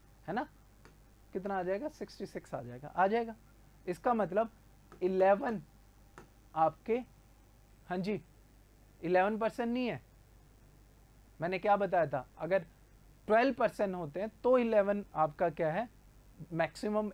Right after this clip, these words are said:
एक बंदा इलेवन से हैंडशेक करता है, है ना। जैसे मैंने क्या बताया था, आपका फ़ोर पर्सन है तो handshake कितने हो जाएंगे, थ्री प्लस टू प्लस वन।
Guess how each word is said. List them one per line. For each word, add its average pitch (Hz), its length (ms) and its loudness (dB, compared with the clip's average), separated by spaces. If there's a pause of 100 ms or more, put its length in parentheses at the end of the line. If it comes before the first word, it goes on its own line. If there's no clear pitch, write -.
एक 180 200 0
बंदा 165 320 0 (100)
इलेवन 160 360 0
से 160 260 -6 (1300)
हैंडशेक 147 460 -10
करता - 300 -16
है, 123 60 -20 (320)
है 185 60 -6
ना। 254 120 -6 (800)
जैसे 151 200 -6
मैंने 190 220 -4
क्या 208 160 2
बताया 170 300 0
था, 131 180 -8 (340)
आपका 143 340 0 (540)
फ़ोर 220 200 4
पर्सन 202 380 -4
है 185 80 -6
तो 190 100 -2
handshake 185 460 -6
कितने 214 240 -8
हो 208 60 -4
जाएंगे, 196 260 -4
थ्री 202 240 -8
प्लस 208 320 -8
टू 214 100 -10
प्लस 202 300 -8
वन। 226 140 -6